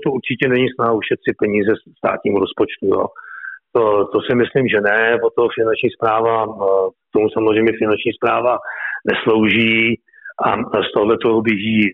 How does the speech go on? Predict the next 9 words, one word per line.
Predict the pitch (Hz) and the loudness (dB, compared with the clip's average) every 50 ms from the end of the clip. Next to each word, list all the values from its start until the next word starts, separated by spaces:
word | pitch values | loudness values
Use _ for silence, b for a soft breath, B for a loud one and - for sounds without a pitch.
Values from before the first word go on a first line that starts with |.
| - 98 | -2 -4
nepodezříval. | 98 - 107 107 104 104 101 101 104 104 104 98 90 85 - _ B B B B B B B B _ _ _ - | -2 0 0 2 2 2 2 0 0 0 0 0 0 -2 -6 _ B B B B B B B B _ _ _ -2
Podle | - 131 131 143 160 170 170 | 0 0 2 2 2 2 2
mého | 160 160 160 160 156 160 160 160 160 165 165 | 2 2 2 2 2 2 2 2 2 2 2
je | 160 147 147 | 0 0 0
to | 156 147 | -2 -2
prostě | - 151 135 - - 170 151 - 151 | -2 -2 -4 0 -2 -2 -2 0 0
tím, | 143 143 147 151 139 123 143 | 0 0 0 0 -2 0 2
že | 147 147 147 147 151 151 151 151 151 - _ _ _ - | 2 2 2 2 2 2 0 0 -2 -4 _ _ _ -2
někdo | 127 123 135 139 135 117 135 127 156 165 170 180 180 185 190 196 | 0 2 2 2 0 0 0 2 2 2 4 4 4 2 2 0